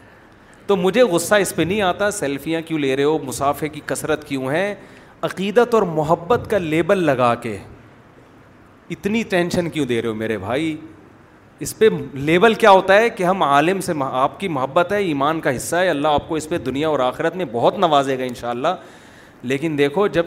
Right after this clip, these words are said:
کسی سے انسان محبت یا عقیدت کرتا ہے تو اس کی، کے آرام کا خیال کرتا ہے،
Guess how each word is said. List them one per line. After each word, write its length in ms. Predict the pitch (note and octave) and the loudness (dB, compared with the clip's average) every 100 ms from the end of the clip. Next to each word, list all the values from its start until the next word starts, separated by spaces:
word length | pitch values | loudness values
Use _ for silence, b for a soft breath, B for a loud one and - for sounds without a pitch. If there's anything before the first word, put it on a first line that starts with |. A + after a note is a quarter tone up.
| E3 | -4
کسی 260 | C#3+ F3 | -6 -6
سے 180 | D#3+ D3+ | -4 -6
انسان 440 | C3 - C#3 D3+ | -6 -2 0 0
محبت 460 | D3 A#2+ C3 D3+ E3+ | 0 -4 -4 -2 -4
یا 140 | D3 C3 | -2 -4
عقیدت 440 | C3 D3 F3+ F3 | -4 -4 -4 -2
کرتا 380 | C3 A2+ B2 A2+ | -4 -2 -4 -2
ہے 420 | A#2+ C#3 E3+ F#3+ - - - - | 0 2 2 0 -4 -16 -20 -10
تو 120 | D#3+ | -6
اس 140 | D3+ D3+ | -6 -6
کی، 160 | G#3 G3 - - | -8 -10 -14 -8
کے 160 | F#3 - | -6 -2
آرام 500 | C3 B2+ C3+ D#3+ E3+ | 0 4 4 4 2
کا 120 | E3+ | -2
خیال 360 | D3+ C3+ C3 B2+ | 0 0 0 0
کرتا 420 | A#2+ - B2 A#2+ | -4 -4 -2 0
ہے، 380 | C#3 E3 F3+ | 0 0 -2